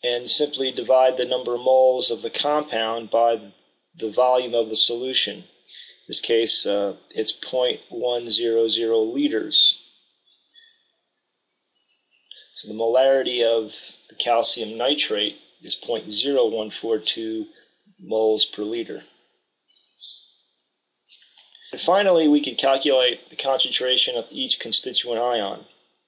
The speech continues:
To do this, look at the formula and find out how many of each ion are in the formula. There's one calcium in the formula and there are two nitrates.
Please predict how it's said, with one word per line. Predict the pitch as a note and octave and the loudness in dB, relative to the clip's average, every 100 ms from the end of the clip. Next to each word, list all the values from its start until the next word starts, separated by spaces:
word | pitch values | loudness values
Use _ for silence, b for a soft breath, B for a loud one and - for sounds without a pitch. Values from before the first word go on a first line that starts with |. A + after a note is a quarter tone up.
| _ _ _ _ _ _ - - | _ _ _ _ _ _ -14 -8
To | C#3+ | -2
do | E3 G3 | 0 2
this, | C#3+ B2 A2+ - - - _ B B B B B _ _ - | 2 4 4 2 -2 -20 _ B B B B B _ _ -2
look | D3+ F3 | 0 0
at | |
the | G3 | -2
formula | - E3 D#3+ C#3+ A#2 A#2 C3 - _ _ - | -2 2 2 4 4 2 0 -10 _ _ -16
and | B2 A#2+ | -16 -4
find | C#3+ C#3+ D3 | 2 2 4
out | C#3 C3 C3 B2+ - | 4 4 2 -2 -8
how | C3 C#3 | -4 -2
many | D3+ D3+ D3 | 0 0 0
of | - A#2 | -4 -4
each | D3 D#3 D3+ | -2 0 0
ion | B2+ C3 A2 G2+ G#2+ A2 _ - | 0 0 0 -2 -4 -10 _ -18
are | G#2 G#2+ | -8 -6
in | A#2 | -6
the | A#2 | -6
formula. | - D#3 C#3+ F#2 E2 - _ _ _ B B B B B _ | 0 0 2 -2 -4 -10 _ _ _ B B B B B _
There's | - A2+ | -4 -4
one | A#2+ D3 E3+ | 0 0 0
calcium | - D3 D3 C#3+ D3 C#3+ F3+ - _ _ _ _ _ | 2 4 6 4 4 2 0 -8 _ _ _ _ _
in | D3+ C3 | -12 -8
the | B2+ | -6
formula | C#3+ C#3 C3 C3+ | -2 -2 0 0
and | C3+ | 0
there | A#2+ | -2
are | A2 | -2
two | - D#3 D3+ | -2 0 0
nitrates. | C#3 C#3 - A2 G2 - - | 0 0 0 -2 -2 0 0